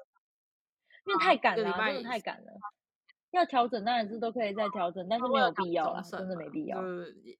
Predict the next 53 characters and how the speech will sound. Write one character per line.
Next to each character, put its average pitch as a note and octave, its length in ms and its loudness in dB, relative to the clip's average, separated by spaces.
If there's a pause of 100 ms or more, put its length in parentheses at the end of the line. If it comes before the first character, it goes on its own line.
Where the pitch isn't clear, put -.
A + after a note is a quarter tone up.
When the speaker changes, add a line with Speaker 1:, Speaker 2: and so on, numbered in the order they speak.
Speaker 2:
所 F#3+ 260 -6
以， F#3 140 -8 (460)
对 A#3+ 120 0
啊， G#3 180 6
但 F#3+ 100 -2 (560)
总 A3+ 260 -2
审 C4 300 0
Speaker 1:
没 F#3+ 160 2
错。 F#3+ 260 -2
Speaker 2:
需 A#3+ 280 -10
要 C#4+ 140 4
的 A#3 80 2
不 A#3+ 200 -8
只 F3+ 120 -18
是 F#3 140 -10
经 F#3 340 -12
书 F3+ 260 -10
啊， F3 140 -4
就 F#3 120 -10
是 G#3+ 80 -8
他 A#3+ 220 -2
那 A3+ 180 -10
个 G3 100 -8
组 F#3 160 -12
员 F3+ 160 -12
做 G3 160 -10
的 F#3 60 -8
那 F#3+ 160 -8
个 F3+ 120 -12
也 - 140 -12
是 G3+ 140 -12
需 F3 260 -14
要 F3+ 220 -4
的。 - 180 -20 (760)
然 D4 140 0
后 G4 140 -2
那 G4+ 160 2
时 G4 140 -6
候， C4+ 380 2 (260)
<laughs> - 260 -20
那 G4 80 -2
时 F#4 80 -6
候 E4 160 10
莫 E4+ 200 6
言 A#3 280 2
就 C4 260 2
传 G#3 300 0
那 A#3 120 -4
个 A3 60 -2
给 G3+ 260 -6
我， F#3+ 340 -4
然 G3+ 140 -2
后 C4 240 0